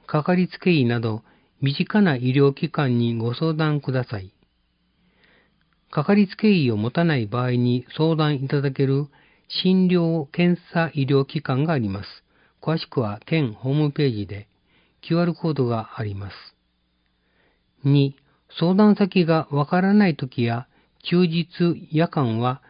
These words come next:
受診相談センターへ。受診相談センター。電話二四八零五零。午前九時から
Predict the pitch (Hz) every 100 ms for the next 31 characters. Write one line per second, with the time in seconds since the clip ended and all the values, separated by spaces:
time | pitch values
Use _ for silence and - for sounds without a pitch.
0 | _ - 120 139 - 165 160 135 131 156
1 | 170 170 170 151 165 143 - 107 101 101
2 | 104 - _ _ _ _ _ _ _ _
3 | _ _ _ _ _ _ _ - 135 160
4 | - 196 180 156 165 165 165 160 - 147
5 | 107 - - 98 - _ _ _ _ _
6 | - 127 165 165 156 156 _ _ _ _
7 | - 143 143 156 170 107 104 - 131 -
8 | 147 175 170 113 107 123 117 117 104 107
9 | _ _ _ _ _ _ _ _ _ -
10 | 131 175 196 135 - 160 127 - 160 113